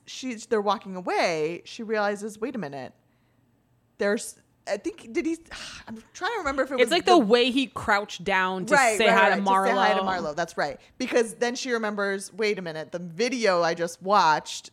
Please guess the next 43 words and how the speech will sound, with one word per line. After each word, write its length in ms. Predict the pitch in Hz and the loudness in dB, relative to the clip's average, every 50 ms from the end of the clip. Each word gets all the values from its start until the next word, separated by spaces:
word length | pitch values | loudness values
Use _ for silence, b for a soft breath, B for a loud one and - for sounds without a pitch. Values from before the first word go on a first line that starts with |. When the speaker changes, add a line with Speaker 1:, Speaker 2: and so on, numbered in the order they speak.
| - | -4
Speaker 1:
that 240 | 180 151 139 156 - | -4 -4 -4 -4 -2
guy 400 | - 202 196 196 190 175 170 175 | 0 2 4 4 4 2 0 -4
crouched 400 | - - - 165 170 165 - - | -8 -8 -6 -6 -6 -6 -8 -8
down 300 | - 170 160 156 165 160 | -4 -4 -4 -4 -6 -10
in 100 | 156 156 | -14 -14
the 80 | 151 165 | -14 -14
same 360 | 165 - - 175 165 165 165 165 | -14 -12 -12 -12 -12 -12 -14 -16
exact 520 | 170 - - 175 - - - _ - - | -16 -14 -12 -12 -12 -12 -14 _ -10 -2
way." 420 | 180 220 214 180 147 135 139 147 b b b b b b b b _ _ _ _ | 2 2 2 2 2 -2 -4 -10 b b b b b b b b _ _ _ _
Light 380 | - 202 220 233 285 294 - - | -6 2 2 2 2 2 -4 -6
bulb, 420 | - 185 175 170 170 170 170 170 - _ _ | -4 -2 0 0 0 -2 -2 -4 -8 _ _
she 240 | - - - - 214 | -16 -12 -8 -6 -6
realizes 640 | 208 180 175 165 165 160 151 156 160 160 156 165 165 165 | -4 -4 -4 -2 -2 -2 -2 -2 -4 -6 -10 -10 -10 -10
that 160 | 151 139 139 | -10 -10 -10
it's 200 | 135 147 - - | -12 -16 -18 -16
Rob 460 | 143 156 156 143 143 135 - 160 175 | -10 -8 -8 -8 -8 -10 -12 -12 -10
Speaker 2:
Mm-hmm. 300 | 190 180 175 165 170 170 | -8 -8 -8 -8 -8 -6
Speaker 1:
that's 200 | 165 170 180 170 | -6 -6 -6 -8
in 140 | 160 139 143 | -12 -14 -14
the 60 | 143 | -14
video. 340 | 143 143 139 127 139 127 135 | -12 -12 -14 -12 -12 -14 -14
So 140 | 170 - 170 | -10 -10 -10
Rob 320 | 151 160 165 160 156 160 | -6 -4 -4 -4 -4 -4
is 80 | 165 160 | -6 -12
actually 320 | 135 98 - - - 131 | -12 -14 -14 -14 -16 -16
the 100 | 127 135 | -14 -14
one 160 | 139 139 139 135 | -14 -16 -16 -16
that 140 | 135 - | -18 -14
killed 320 | - - 359 349 349 349 311 | -6 -2 0 0 0 0 0
her, 320 | 330 330 339 330 330 330 330 B B B B B B _ _ _ - | -2 0 2 2 0 0 -4 B B B B B B _ _ _ -6
which 180 | 226 285 285 - | -6 -6 -4 -4
she 240 | - - - 311 | -6 -4 -4 -4
suspected 640 | 311 - 277 269 - - - 349 440 - - 285 240 | -4 -6 -8 -14 -6 0 2 2 2 2 -4 0 4
all 200 | 240 208 202 196 | 6 6 6 4
along, 440 | 190 196 226 240 233 208 190 185 180 | 2 2 2 4 4 4 2 2 -2
but 120 | 180 165 | -6 -6
never 300 | 190 202 196 190 180 196 | -4 -4 -4 -2 -2 -4
had 160 | 208 185 180 180 | -4 -4 -4 -4
any 200 | 180 175 170 165 | -4 -6 -6 -4
Speaker 2:
Yeah. 400 | 202 202 196 185 180 190 185 170 | -2 -2 0 0 0 0 -2 -4
Speaker 1:
real 80 | - - - | -6 -8 -4
proof. 440 | 202 247 247 208 - - 202 - B B B B B | 0 4 4 4 4 0 -8 -12 B B B B B
And 160 | - 226 233 | -4 -2 -2